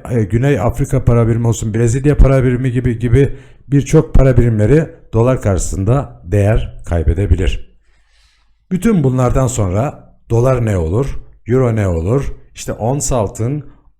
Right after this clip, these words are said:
ons gümüşte hareket hangi yöne doğrudur, gram altındaki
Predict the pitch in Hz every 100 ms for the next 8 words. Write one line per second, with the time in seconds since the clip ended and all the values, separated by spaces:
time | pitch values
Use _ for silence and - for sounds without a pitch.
0 | _ 123 143 - - 110 107 - 113 95
1 | 92 - 101 - _ 104 131 143 147 143
2 | 143 143 143 143 - - _ _ _ 135
3 | 135 123 110 - 90 82 85 73